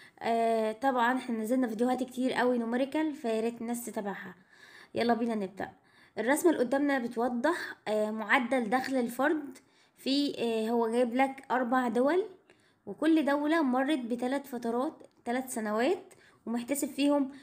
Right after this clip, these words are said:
آه، معدل دخل الفرد. طبعًا الخط الرأسي، آه، هو ال جي دي بي بير كابيتا،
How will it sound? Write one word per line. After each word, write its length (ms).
آه، 220
معدل 580
دخل 380
الفرد. 440
طبعًا 340
الخط 320
الرأسي، 520
آه، 200
هو 200
ال 140
جي 140
دي 100
بي 140
بير 140
كابيتا، 440